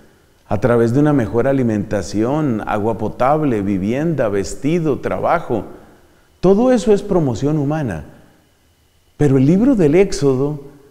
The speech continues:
no tiene como tema central la promoción humana. El tema central es cuál es el Dios verdadero, cuál es el Dios que de verdad vence a la muerte,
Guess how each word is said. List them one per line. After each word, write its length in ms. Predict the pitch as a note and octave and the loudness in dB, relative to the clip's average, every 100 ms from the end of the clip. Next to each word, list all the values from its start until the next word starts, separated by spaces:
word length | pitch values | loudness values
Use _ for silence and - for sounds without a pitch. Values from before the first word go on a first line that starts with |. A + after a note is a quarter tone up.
| _ | _
no 220 | - D3 E3+ | 2 4 4
tiene 320 | G#3+ B3+ C4+ | 4 4 4
como 280 | F#3 C#3+ A2 | 2 0 0
tema 220 | E3+ G3+ | 0 0
central 440 | D3 A#2+ D3+ F3+ | -2 -4 -2 0
la 100 | F#3+ | 0
promoción 480 | - A#2 A2 C3+ E3 | 0 0 -2 -4 -2
humana. 520 | D#3+ E3+ D3+ A2 E3+ - - _ _ _ _ _ - | 0 0 0 -2 -6 -12 -20 _ _ _ _ _ 0
El 160 | A#2+ | 2
tema 260 | - F3+ A3+ | 4 2 2
central 540 | G#3 B2 - E3 F#3+ | 0 -2 0 0 2
es 380 | F3 F#3+ - - - - - | 2 0 -4 -14 -20 -20 -2
cuál 220 | D3 E3+ | 2 2
es 120 | F3+ | 2
el 140 | F#3 | 2
Dios 260 | C#3 G3 G#3 | 2 2 0
verdadero, 640 | E3 B2 A2+ G2 E2+ F2 - - - _ _ _ _ | -2 -2 -2 -2 -4 -6 -12 -20 -20 _ _ _ _
cuál 220 | C#3+ E3 | 2 4
es 140 | G3 G#3+ | 4 4
el 120 | F3 | 4
Dios 220 | F3+ G3+ | 2 2
que 140 | G3+ | 0
de 100 | E3 | 2
verdad 340 | B2+ A2+ C3+ D3 | 2 0 -2 -2
vence 300 | F3 F3 F3 | -2 -2 -4
a 60 | |
la 100 | D3 | -4
muerte, 500 | A2+ C3+ B2 F#2 D#2+ | -4 -4 -6 -8 -12